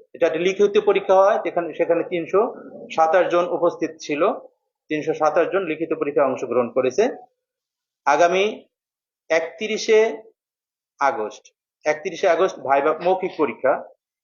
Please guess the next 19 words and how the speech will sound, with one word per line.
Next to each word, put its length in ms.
এখানে 300
যারা 180
নাকি 220
লিখিত 280
পরীক্ষায় 400
পাশ 200
করবে, 240
তারাই 320
মৌখিক 420
পরীক্ষা 400
অংশগ্রহণ 580
করবে। 340
লিখিত 360
এবং 240
মৌখিক 380
পরীক্ষার 600
নম্বরের 480
ভিত্তিতে 520
এখানে 500